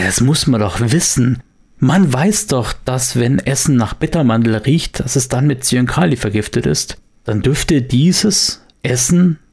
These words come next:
eben keinem Gustav Glücksbärchi geben, der keinen Argwohn hätte und es einfach essen würde. Wenn ihr als Spielleitung natürlich wollt, dass eure Charaktere ins Gras beißen, okay, dann sagt mir Bescheid, dann spiele ich es gar nicht mit.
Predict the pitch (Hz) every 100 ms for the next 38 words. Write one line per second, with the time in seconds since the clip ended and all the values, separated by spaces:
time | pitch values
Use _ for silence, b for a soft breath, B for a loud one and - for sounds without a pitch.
0 | _ 131 113 113 - 95 98 143 147 123
1 | 131 - - - 165 - - 101 - 110
2 | - 98 98 127 123 101 - - 113 131
3 | 147 - 127 123 117 101 104 - 147 139
4 | 139 107 113 139 - 202 - 151 107 98
5 | 95 - b _ _ _ _ 120 110 104
6 | 95 - - 104 147 120 107 110 95 90
7 | 95 101 - 104 120 202 - 101 - 104
8 | 95 104 - 110 - 110 104 107 - 104
9 | - 127 120 104 - - 107 - 107 180
10 | 170 98 107 98 98 - 127 131 - 147
11 | 123 110 - - 131 113 - 107 101 107
12 | 123 98 -